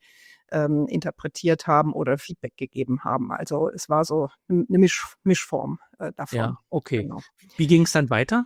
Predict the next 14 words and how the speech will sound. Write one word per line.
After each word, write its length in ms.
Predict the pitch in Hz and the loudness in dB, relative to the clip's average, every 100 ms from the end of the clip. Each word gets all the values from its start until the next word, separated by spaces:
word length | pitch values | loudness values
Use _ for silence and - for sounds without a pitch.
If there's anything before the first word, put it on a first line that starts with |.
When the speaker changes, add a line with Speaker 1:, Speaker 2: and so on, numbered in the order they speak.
| _ | _
Speaker 2:
Jetzt 120 | - | -4
habe 60 | 127 | -2
ich 60 | |
dich 160 | - 202 | 4 6
ja 80 | 202 | 6
Speaker 1:
Ähm, 0 | |
Speaker 2:
unterbrochen. 280 | 202 123 - | 6 0 2
Speaker 1:
genau, 400 | 214 165 147 165 | 4 4 2 0
so 160 | - 214 | 0 4
nach 140 | 226 | 4
'm, 120 | 214 226 _ _ 294 | 4 2 _ _ -6
also, 180 | 208 196 | 0 0
etlichen 440 | 202 214 196 190 | 0 -2 -2 0
Jahren 580 | 170 156 196 254 262 | 4 4 4 6 4